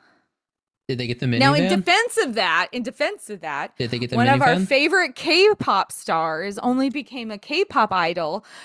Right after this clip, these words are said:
Speaker 2: because
Speaker 1: Yeah.
Speaker 2: his dad, he wanted a Nintendo.
Speaker 1: He wanted a Nintendo. <laughs>
Speaker 2: <laughs>
Speaker 1: And you know
Speaker 2: So
Speaker 1: what?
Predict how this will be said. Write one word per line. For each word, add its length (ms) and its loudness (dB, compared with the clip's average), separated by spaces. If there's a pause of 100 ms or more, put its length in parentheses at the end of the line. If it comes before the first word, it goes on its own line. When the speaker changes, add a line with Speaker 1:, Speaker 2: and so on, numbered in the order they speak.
Speaker 2:
because 300 0
Speaker 1:
Yeah. 140 0
Speaker 2:
his 180 -4
dad, 380 2
he 140 4
wanted 360 2
a 60 -8
Nintendo. 460 -2
Speaker 1:
He 80 6
wanted 380 2
a 60 0
Nintendo. 280 -2 (460)
<laughs> 800 -2
Speaker 2:
<laughs> 80 -4 (2000)
Speaker 1:
And 100 0
you 80 0
know 160 0
Speaker 2:
So 100 6
Speaker 1:
what? 360 0